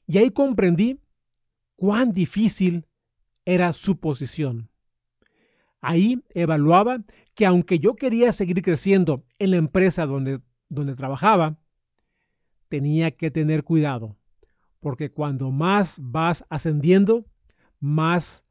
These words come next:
son las responsabilidades. Y eso conlleva otro asunto al cual no todos están preparados. Él era i-, ingeniero,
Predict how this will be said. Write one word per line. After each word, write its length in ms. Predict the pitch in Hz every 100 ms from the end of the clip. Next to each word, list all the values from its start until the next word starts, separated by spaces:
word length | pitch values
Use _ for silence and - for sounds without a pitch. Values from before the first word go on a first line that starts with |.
| _
son 500 | - - 170 160 151 _ _
las 440 | 143 147 156 143
responsabilidades. 1600 | - 139 165 175 - 180 156 135 160 139 143 151 143 117 104 - _ _ _ _ _ _ _ _
Y 220 | - 147 220
eso 380 | 220 143 117 - _ _ _ _ _ _
conlleva 640 | - 139 127 175 143 123 - _ _ _ _ _ _ _ _ _
otro 420 | - 160 170 160 160
asunto 400 | - 165 160 165
al 120 | 135
cual 260 | 151 160 160
no 380 | 147 147 170
todos 640 | 170 240 226 175 156 - - -
están 540 | 165 - 147 139 139
preparados. 880 | - 147 - 143 123 113 107 - _ _ _ _ _ _ _ _ _ _ _ _ _ _ -
Él 160 | 208
era 220 | 247 240
i-, 200 | 240 214 _ _
ingeniero, 640 | 190 160 151 175 196 117